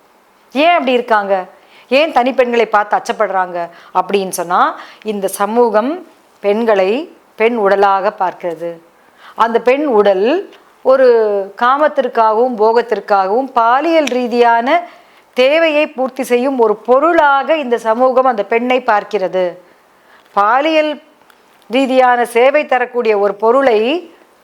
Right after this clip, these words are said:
தன் வீட்டில் வாடகைக்கு வைத்தால் அதற்கு தேவையானவர்கள் வரலாம், இந்த பெண் அழைக்கலாம் என்று அச்சப்படுகிறார்கள். அந்த பெண்ணை ஒரு மனுஷியாக பார்க்கக்கூடிய, ஒரு பணி செய்யக்கூடிய,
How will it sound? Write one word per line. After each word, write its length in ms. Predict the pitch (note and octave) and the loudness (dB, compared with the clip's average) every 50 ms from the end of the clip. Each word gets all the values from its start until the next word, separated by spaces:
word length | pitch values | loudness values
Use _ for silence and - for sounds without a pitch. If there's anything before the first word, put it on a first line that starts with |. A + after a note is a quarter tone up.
| _ _ _ | _ _ _
தன் 220 | - A#3+ A#3 A3+ G#3 | -2 -2 -2 0 0
வீட்டில் 360 | G#3+ B3+ C4 A#3+ C#4+ C#4 C4 | -2 -2 0 0 -2 0 2
வாடகைக்கு 520 | A#3 A3 A3 A3+ A#3+ A#3 A3+ G#3+ - G#3 | 2 2 2 2 2 0 0 0 0 -2
வைத்தால் 640 | F#3+ G3 F#3 F#3+ F#3+ G3 F#3+ G3 A3 C4 E4+ G4 - - - - - - - - _ | -2 -2 -2 0 0 0 2 2 2 0 -2 -4 -8 -12 -20 -20 -20 -20 -20 -6 _
அதற்கு 880 | - G#3+ A3+ B3+ C4+ C#4 C4+ - B3+ D4 D#4+ F4 F#4+ - - - - - - | -2 0 2 2 0 0 -4 -4 0 2 2 2 2 0 -2 -6 -10 -8 -2
தேவையானவர்கள் 680 | - B3 B3+ B3+ C4 B3+ B3 A#3+ A#3 A3+ G#3+ G#3 G#3 G3 | 0 0 2 2 2 2 2 2 2 0 0 -2 -2 -2
வரலாம், 640 | F3+ F#3 F#3+ F#3 F#3 F#3+ G3+ A3+ C4 D#4 F4 - - | 0 0 0 2 2 2 2 2 0 0 -2 -6 -10
இந்த 200 | - A3+ G3 G#3+ | -10 -8 -6 -4
பெண் 240 | G#3 - A3+ A#3 B3 | -2 0 0 0 2
அழைக்கலாம் 580 | A#3+ G#3+ G#3 G#3+ A3 A3 A#3 A3 A3 A3+ A#3 A#3 | 2 2 2 0 0 0 0 2 2 0 0 -2
என்று 240 | G#3 G3 G3+ A3+ A3 | -4 -4 -2 -2 -2
அச்சப்படுகிறார்கள். 800 | F#3+ F#3 - - D4+ D4+ - C4 A#3 G#3 F#3+ F3+ E3 E3 E3+ F3+ _ _ _ _ _ _ _ _ _ _ _ _ _ - _ - | -2 0 -2 -2 -2 -2 -2 -2 -2 0 -2 -2 -4 -6 -12 -16 _ _ _ _ _ _ _ _ _ _ _ _ _ -12 _ -2
அந்த 220 | A#3+ B3+ B3 B3+ | 0 0 0 0
பெண்ணை 460 | B3 B3 C4 C4+ C#4+ D#4+ F4 F#4+ G4 | 2 2 2 2 2 2 2 2 4
ஒரு 200 | F#4 E4 C#4+ B3 | 4 2 2 2
மனுஷியாக 640 | A3+ A3 A#3 C4 E4 E4+ - - D#4+ D#4 D4+ D4+ D#4 E4 D#4 D#4+ | 0 0 0 0 -2 -4 -4 0 2 2 4 4 2 2 2 2
பார்க்கக்கூடிய, 840 | C#4 C4+ C4 A#3+ C#4 C4+ - B3 B3 A#3+ A#3+ A#3+ B3 B3 C4+ D#4 D#4 - - - - - - | 2 0 0 0 -4 -4 -2 -2 -2 -2 0 0 0 2 0 0 -4 -6 -12 -20 -20 -14 -2
ஒரு 220 | - B3 C4+ C4+ B3+ B3 A3+ A3 A3 G#3 G3+ G3 | 0 2 4 4 4 4 4 4 2 2 0 0
பணி 220 | G3+ A3+ A#3 C#4 D#4+ | -2 -2 0 -2 -2
செய்யக்கூடிய, 680 | C#4+ - D4 C4+ B3+ B3 B3 B3 A#3+ A3+ A3+ B3 C#4 | -2 -2 0 0 0 0 0 0 0 2 2 2 2